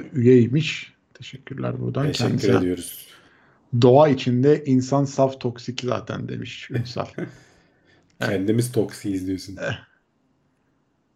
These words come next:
Speaker 1: Ee, "Sanki bir zarar yok ama pek bir faydası da yok. Dışa dokunur seviyede." demiş Mert. Öyle görünüyor. "Hayali ihracat bir nevi. Kiraz sapı haşlama." demiş Kibar Konu.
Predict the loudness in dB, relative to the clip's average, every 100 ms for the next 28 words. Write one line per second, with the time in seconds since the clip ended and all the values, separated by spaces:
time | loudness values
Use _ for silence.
0 | _ _ -8 -6 -6 -6 -6 0 2 2
1 | 2 4 6 4 4 2 0 0 0 -2
2 | 0 2 2 -2 -4 -6 -4 -2 -2 0
3 | 0 0 0 -2 -2 -4 -6 -6 -4 -4
4 | -4 0 2 2 2 0 0 0 0 -2
5 | -4 _ _ _ _ _ _ _ _ _
6 | _ _ _ _ 2 4 6 6 6 4
7 | 0 0 -4 -4 -4 -2 0 0 -2 -4
8 | _ _ _ _ 2 4 4 2 -2 0
9 | 2 0 2 0 0 -4 -14 _ _ _
10 | _ _ _ -12 -10 -10 -10 -8 -8 -10
11 | -12